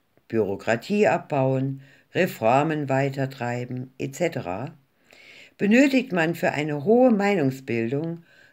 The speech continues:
keinen besonderen ökonomischen Sachverstand mehr. Das macht den real existierenden Neoliberalismus für Journalisten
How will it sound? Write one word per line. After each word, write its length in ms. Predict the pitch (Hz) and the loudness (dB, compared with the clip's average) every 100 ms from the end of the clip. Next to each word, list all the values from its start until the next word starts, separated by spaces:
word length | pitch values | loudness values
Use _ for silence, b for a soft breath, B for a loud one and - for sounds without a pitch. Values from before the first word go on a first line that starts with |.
| b | b
keinen 460 | 185 185 247 262 226 | 0 2 6 6 4
besonderen 760 | 202 156 147 160 165 175 143 | 2 2 2 0 -2 -2 -4
ökonomischen 760 | 226 226 214 131 95 92 - 110 | -4 2 2 2 -2 -6 -6 -6
Sachverstand 840 | 113 190 226 180 151 - 107 107 107 | 0 0 0 -6 -8 -6 -8 -8 -12
mehr. 340 | 101 101 113 _ _ _ _ _ b b b b b b b b b | -12 -12 -16 _ _ _ _ _ b b b b b b b b b
Das 320 | 190 277 269 | 4 4 2
macht 240 | 220 208 208 | 0 0 0
den 120 | 180 | -2
real 500 | 143 135 127 143 208 | 2 4 4 4 2
existierenden 1000 | - 208 196 175 - 180 165 147 135 120 | 0 -4 -6 -10 -6 -2 -2 -2 -4 -2
Neoliberalismus 1200 | 127 214 233 151 131 107 110 120 135 165 165 170 - b b b - | 0 2 4 2 0 -2 -2 -2 -4 -6 -6 -6 -12 b b b -8
für 140 | 180 | -6
Journalisten 1120 | 151 170 165 147 220 262 - - 127 165 185 | -2 0 0 2 2 0 -4 -8 -6 -6 -10